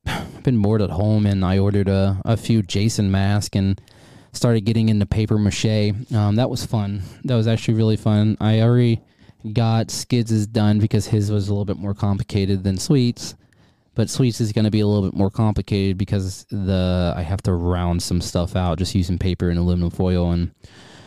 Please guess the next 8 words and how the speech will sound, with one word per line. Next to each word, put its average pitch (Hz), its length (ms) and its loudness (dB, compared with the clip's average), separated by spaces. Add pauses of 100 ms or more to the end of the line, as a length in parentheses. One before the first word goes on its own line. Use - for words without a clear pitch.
(140)
tape 90 360 -2
and 87 200 -2 (380)
all 92 140 0
that 80 180 -4
fun 82 400 -4
junk. 82 380 -2 (220)
Um, 90 420 -2 (120)
but, 123 520 0